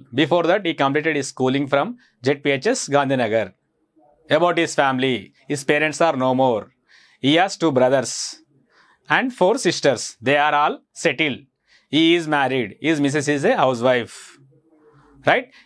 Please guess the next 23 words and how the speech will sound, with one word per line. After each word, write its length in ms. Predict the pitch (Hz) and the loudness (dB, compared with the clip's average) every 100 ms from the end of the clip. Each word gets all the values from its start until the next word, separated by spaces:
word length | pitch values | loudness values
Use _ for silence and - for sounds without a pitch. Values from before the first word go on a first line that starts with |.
| - | 0
He 120 | 156 | 2
has 220 | 160 139 | 2 2
one 160 | 139 123 | 0 2
son 400 | - 151 170 220 | 0 0 -2 -10
and 160 | - 123 | -6 -2
a 60 | 170 | 0
daughter. 460 | 151 123 120 101 _ _ _ _ _ | 0 0 -4 -6 _ _ _ _ _
Both 200 | 123 143 | 0 2
are 140 | 156 151 | 2 2
going 260 | 123 120 107 | 0 0 -4
to 140 | 311 _ | -8 _
college. 640 | - 135 131 120 95 - - _ _ _ _ - _ - | 0 2 2 -2 -6 -16 -18 _ _ _ _ -20 _ 0
His 160 | 139 | 4
ambition 420 | 139 143 160 165 | 4 2 0 0
is 160 | 143 139 | -2 -2
to 260 | - 226 277 _ - - - | -2 -2 -2 _ -20 -6 2
buy 120 | 139 | 4
a 120 | 190 | 4
flat. 440 | 233 254 117 - - _ _ _ _ _ _ - | 4 2 2 -6 -20 _ _ _ _ _ _ 2
Now 140 | 175 175 | 2 2
he's 140 | 156 | 2
living 320 | 143 147 156 | 2 0 0
in 80 | 185 | -2